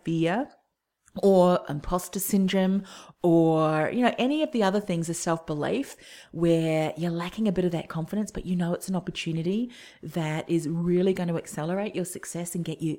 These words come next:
out there on the platform, speaking in front of your ideal clients, being seen as that thought leader, then say yes and then freak out later quietly. You'll be good. You'll be fine. So anyway, so when you go through all of that,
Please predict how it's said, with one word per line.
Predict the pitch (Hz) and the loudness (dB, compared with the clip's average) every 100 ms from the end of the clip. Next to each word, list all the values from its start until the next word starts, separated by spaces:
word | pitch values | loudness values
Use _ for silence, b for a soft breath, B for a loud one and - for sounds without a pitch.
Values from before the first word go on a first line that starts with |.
| - | -8
out | - 226 - | -10 -10 -6
there | 185 147 - | -4 -4 -4
on | 185 | -4
the | 220 | -4
platform, | - 226 220 180 147 135 | -2 -4 -2 -6 -6 -8
speaking | - 202 214 | -8 -6 -8
in | 214 | -4
front | 220 | -4
of | 202 | 2
your | 214 214 | 4 6
ideal | 214 202 208 | 6 4 0
clients, | 202 202 160 - - B B | -2 -6 -8 -8 -16 B B
being | 170 160 | -4 -4
seen | - 175 202 | 0 4 4
as | 202 | 4
that | 202 - | -2 -2
thought | 185 - | -4 -2
leader, | 165 160 | -4 -4
then | 143 143 | -6 -8
say | - - 170 175 175 180 - - | -10 -6 -2 0 0 -2 -6 -14
yes | 151 165 165 - - - - b b b | -4 0 0 -2 -6 -8 -10 b b b
and | 131 | -6
then | 147 | -6
freak | 143 165 151 | -2 -2 -2
out | 143 - - | -6 -8 -6
later | 143 139 139 | -6 -4 -8
quietly. | - - 135 131 - 139 - B B | -8 -4 -2 -2 -4 -8 -10 B B
You'll | - 190 214 | 4 10 10
be | 190 | 10
good. | 175 165 160 | 8 6 6
You'll | 165 175 | 4 4
be | 170 | 4
fine. | - 165 139 143 - | 0 0 0 -6 0
So | 233 226 | 6 6
anyway, | 208 302 262 180 | 8 6 8 6
so | 170 202 | 4 2
when | 220 339 | 4 2
you | 370 | 6
go | 262 | 6
through | 240 - 214 208 | 6 2 6 8
all | 208 | 8
of | 202 165 | 6 4
that, | 147 151 - | -4 -6 -10